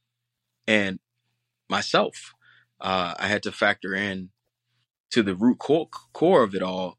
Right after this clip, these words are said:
was myself. You know, what, what did that look like for me? Because the, my children would have to be a, a, a factor in it, but that'd be a subcompartment of the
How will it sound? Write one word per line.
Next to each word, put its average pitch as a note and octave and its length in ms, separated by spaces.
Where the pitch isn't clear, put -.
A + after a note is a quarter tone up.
was G2+ 220
myself. - 640
You F2+ 120
know, F2 120
what, G#2 300
what B2 140
did C#3+ 100
that A#2+ 140
look A2+ 180
like A2 180
for E2+ 120
me? - 320
Because - 480
the, F#2+ 140
my F#2+ 140
children E3+ 360
would G#2 100
have G#2 140
to F#2+ 80
be G2 200
a, F#2+ 80
a, - 500
a F#3+ 60
factor - 580
in - 140
it, - 120
but G2 140
that'd D2 200
be G2+ 120
a E2+ 40
subcompartment G#2 840
of F2+ 180
the G3+ 160